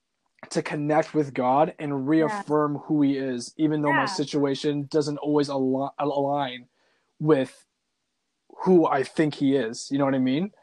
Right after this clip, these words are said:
Speaker 2: Yeah.
Speaker 1: There are moments where our situations kinda, like, are at odds with God.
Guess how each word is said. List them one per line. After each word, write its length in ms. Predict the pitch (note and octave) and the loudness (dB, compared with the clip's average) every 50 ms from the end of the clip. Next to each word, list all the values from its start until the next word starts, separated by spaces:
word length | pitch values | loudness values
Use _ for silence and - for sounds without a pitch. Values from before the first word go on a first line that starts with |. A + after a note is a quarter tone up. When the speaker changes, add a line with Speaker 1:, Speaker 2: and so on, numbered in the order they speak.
| _ | _
Speaker 2:
Yeah. 160 | - C4 C#4 C4+ | -6 -2 2 6
Speaker 1:
There 120 | F3+ F3+ | 6 6
are 40 | F3 | 8
moments 340 | E3 D#3+ E3+ F3+ F3+ F3 - | 6 6 6 4 2 2 4
where 220 | D#3+ D#3 D#3 D3+ | 4 4 4 6
our 100 | D3+ D3 | 4 2
situations 920 | C#3+ - E3 D3+ - - C3 C3+ C#3 C#3+ C#3+ - F#3 F#3 G3 G3 - - - _ _ _ _ _ _ _ _ _ _ _ _ _ _ _ _ _ _ _ _ - | 2 0 -2 -2 0 0 2 2 2 0 0 -2 -2 -4 -4 -4 -8 -12 -16 _ _ _ _ _ _ _ _ _ _ _ _ _ _ _ _ _ _ _ _ -6
kinda, 240 | - - F3 F3 E3+ | 0 2 4 4 6
like, 240 | D#3+ D#3 D3+ D3+ - | 6 4 2 2 2
are 140 | D#3 D3+ D3 | 2 2 2
at 120 | C#3+ C#3+ - | 0 -2 0
odds 380 | D3+ C#3+ C#3 C3 C3+ C3 B2+ B2 | 2 2 4 4 2 0 -4 -8
with 160 | C#3 C3 - | -10 -8 -8
God. 340 | C#3 B2+ A#2+ A2 G2+ A2 | -8 -6 -6 -6 -8 -12